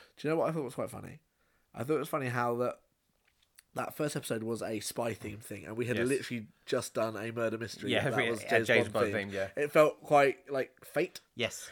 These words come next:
Speaker 2: it
Speaker 1: But no,
Speaker 2: was.
Speaker 1: I really liked that first episode. It, I liked the whole spy thing, how they had their little gadgets.
Speaker 2: Yeah, no, it worked.
Speaker 1: And, you know, they get to kind of infiltrate a
Speaker 2: And you know what?
Speaker 1: party.
Speaker 2: I didn't hate the companions, not through
Speaker 1: Not
Speaker 2: that
Speaker 1: as much,
Speaker 2: episode,
Speaker 1: no.
Speaker 2: no.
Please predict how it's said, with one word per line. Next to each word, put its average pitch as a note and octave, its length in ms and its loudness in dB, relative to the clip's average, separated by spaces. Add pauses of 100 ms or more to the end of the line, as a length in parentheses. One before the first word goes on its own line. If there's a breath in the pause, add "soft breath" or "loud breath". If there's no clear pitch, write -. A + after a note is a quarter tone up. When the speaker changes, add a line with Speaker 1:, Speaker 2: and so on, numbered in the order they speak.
Speaker 2:
it - 60 -6
Speaker 1:
But - 140 8
no, G#3+ 60 8
Speaker 2:
was. F3 200 0
Speaker 1:
I A3 60 10
really C4 160 6
liked G#3+ 180 6
that D3+ 100 -2
first D3 180 0
episode. F3 380 0
It, E3+ 200 -2
I F3 80 4
liked F#3+ 220 4
the D#3+ 80 -4
whole C#3+ 200 4
spy - 380 0
thing, D3+ 180 -2
how C3+ 80 -2
they C3+ 140 2
had C#3 140 4
their D3 100 4
little C#3+ 140 -2
gadgets. C#3 580 0
Speaker 2:
Yeah, A#3 220 0
no, F#3 120 2
it D3 100 -2
worked. - 340 0
Speaker 1:
And, C#3+ 180 2
you D3+ 80 -2
know, A#2+ 160 0
they A#2 140 0
get A#2 160 -4
to - 60 -6
kind A#2+ 200 -4
of A#2 180 -4 (100)
infiltrate B2+ 400 -6
a - 120 -10
Speaker 2:
And C#3+ 100 0
you C3 60 8
know C3+ 120 10
what? A3 200 8
Speaker 1:
party. C3+ 40 2
Speaker 2:
I C#3 200 0
didn't F3 300 -10 (120)
hate F3+ 200 -8 (100)
the E3 360 -8
companions, F3+ 720 -8
not F3 160 0
through C#3+ 140 -2
Speaker 1:
Not D3 160 8
Speaker 2:
that - 40 6
Speaker 1:
as A#2+ 40 6
much, F3 180 2
Speaker 2:
episode, C3+ 160 6
Speaker 1:
no. F3+ 160 2
Speaker 2:
no. G3+ 260 4